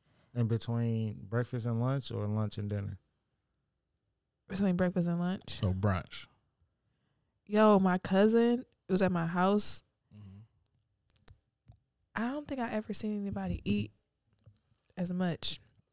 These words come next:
Speaker 2: Not even a man. Like,
Speaker 1: What's the age
Speaker 2: Like,
Speaker 1: of, this, of this person?
Speaker 2: she thirty-five.
Speaker 3: Oh,
Speaker 1: Oh,
Speaker 3: so
Speaker 1: wow.
Speaker 3: she? Oh, okay.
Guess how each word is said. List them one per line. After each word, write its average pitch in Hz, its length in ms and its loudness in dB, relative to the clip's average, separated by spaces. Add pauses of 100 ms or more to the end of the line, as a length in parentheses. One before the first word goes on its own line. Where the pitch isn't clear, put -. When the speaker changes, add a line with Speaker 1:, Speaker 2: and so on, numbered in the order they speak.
(440)
Speaker 2:
Not 202 160 0
even 196 200 2
a 175 40 -2
man. 180 420 -2
Like, 175 260 -8 (1040)
Speaker 1:
What's 113 220 -6
the 110 180 -6
age 104 260 -4
Speaker 2:
Like, 190 200 0
Speaker 1:
of, - 100 -8
this, - 100 -12
of 101 80 -6
this 101 140 -4
person? 104 420 -8 (220)
Speaker 2:
she - 220 -12 (260)
thirty-five. 190 680 -4 (500)
Speaker 3:
Oh, 90 140 -2
Speaker 1:
Oh, 104 40 -2
Speaker 3:
so 95 120 -4
Speaker 1:
wow. 104 260 0
Speaker 3:
she? 160 60 -2 (300)
Oh, 113 200 -20 (100)
okay. - 100 -12